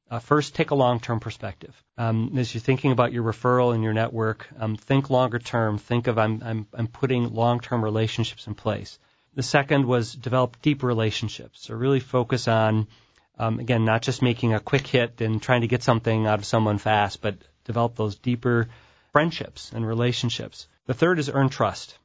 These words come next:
A big part of networking and referrals is, can I, can I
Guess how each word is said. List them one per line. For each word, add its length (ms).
A 60
big 480
part 320
of 340
networking 640
and 80
referrals 580
is, 220
can 200
I, 160
can 120
I 360